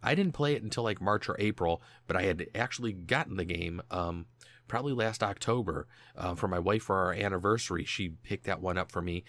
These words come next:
And Xia is a game that I love. I'm,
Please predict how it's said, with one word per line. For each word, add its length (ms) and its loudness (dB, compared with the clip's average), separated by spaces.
And 180 0
Xia 360 2
is 220 0
a 80 0
game 300 -2
that 320 0
I 220 0
love. 340 4
I'm, 420 -2